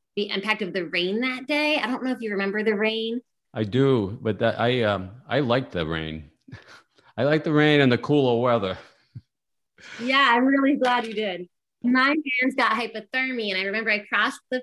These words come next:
Speaker 1: finish line, and there was a, there was a volunteer there, and I needed to text my mother, who was my ride home,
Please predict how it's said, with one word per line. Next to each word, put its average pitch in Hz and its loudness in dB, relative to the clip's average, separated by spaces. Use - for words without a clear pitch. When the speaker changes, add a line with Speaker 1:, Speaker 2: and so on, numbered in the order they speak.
Speaker 1:
finish 226 -6
line, 190 -2
and 202 0
there 208 0
was 202 0
a, 208 -2
there 214 -4
was 214 0
a 220 0
volunteer 226 0
there, 190 -2
and 185 -2
I 190 -4
needed 214 -2
to 180 -4
text 240 -2
my 220 2
mother, 196 0
who 220 -2
was 190 -2
my 202 -2
ride 190 -2
home, 208 -4